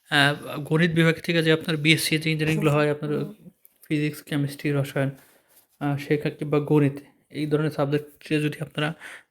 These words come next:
আহ, গণিত থেকে থাকে, তো সেক্ষেত্রে আপনারা আবেদন করতে পারবেন। গণিতের যারা অনার্স করেছে, তারা তো অবশ্যই পারবেন, এটা কোনো সন্দেহ নাই।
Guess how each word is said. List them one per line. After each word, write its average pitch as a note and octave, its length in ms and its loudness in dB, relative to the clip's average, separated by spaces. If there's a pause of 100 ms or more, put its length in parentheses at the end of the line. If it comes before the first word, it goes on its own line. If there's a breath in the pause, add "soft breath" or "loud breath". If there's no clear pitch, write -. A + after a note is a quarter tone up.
আহ, C#3+ 140 4
গণিত D3+ 280 2
থেকে D3 180 2
থাকে, D3 380 2 (180)
তো C3+ 100 -6
সেক্ষেত্রে C#3+ 400 -4
আপনারা C#3 240 2
আবেদন C#3 180 2
করতে C#3 220 -4
পারবেন। B2+ 240 -2 (440)
গণিতের D#3 480 2
যারা D#3 400 4 (500 loud breath)
অনার্স D#3 220 0
করেছে, D#3+ 260 -4
তারা D#3+ 160 2
তো D3 120 0
অবশ্যই D3 320 0
পারবেন, C#3+ 380 -2
এটা - 320 -14
কোনো C#3+ 140 -10
সন্দেহ C#3 320 2
নাই। C#3+ 160 4